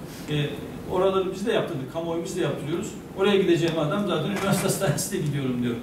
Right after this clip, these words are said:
Bakanlık da onay vermedi oraya. Ama bu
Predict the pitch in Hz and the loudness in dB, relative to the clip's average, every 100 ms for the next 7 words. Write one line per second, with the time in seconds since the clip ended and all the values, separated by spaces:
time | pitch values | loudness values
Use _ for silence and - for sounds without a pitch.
0 | - - - - - - 175 220 233 240 | -8 -10 -10 -10 -6 2 4 4 2 2
1 | 190 151 131 123 123 117 117 113 113 - | 0 0 0 -2 -6 -8 -6 -6 -6 -6
2 | - - - - 175 196 233 226 | -10 -14 -14 -10 -6 -2 0 0